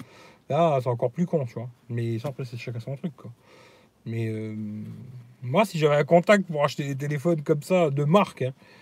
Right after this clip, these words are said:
euh, anciens, j'aurais même L G G quatre, tu vois, des modèles de cette époque-là, S six, S cinq, euh,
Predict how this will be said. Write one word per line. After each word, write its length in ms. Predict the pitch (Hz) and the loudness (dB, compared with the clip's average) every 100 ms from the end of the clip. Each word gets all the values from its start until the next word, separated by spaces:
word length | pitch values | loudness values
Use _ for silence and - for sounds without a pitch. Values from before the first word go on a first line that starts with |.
| - _ _ - | -20 _ _ -10
euh, 300 | 117 117 117 | -8 -6 -2
anciens, 480 | 151 139 180 214 262 _ _ 120 | -2 0 2 2 0 _ _ -2
j'aurais 360 | 135 139 139 | 0 2 2
même 200 | 143 202 | 4 6
L 100 | 185 | 6
G 200 | 156 160 | 6 4
G 180 | 139 151 | 2 0
quatre, 500 | 131 151 170 170 165 | 2 2 4 2 0
tu 60 | 131 | 0
vois, 100 | 160 | 0
des 120 | 139 | 2
modèles 320 | 139 131 139 | 0 0 0
de 100 | 135 | 0
cette 260 | 123 131 123 | -2 -4 -6
époque-là, 480 | 123 151 269 233 143 | -4 -4 -2 -2 -2
S 100 | 135 | -4
six, 500 | - - 165 175 - | -8 -4 -2 -2 -4
S 120 | 143 | -10
cinq, 540 | - - 156 175 175 | -6 -4 0 0 -2
euh, 100 | 139 | -6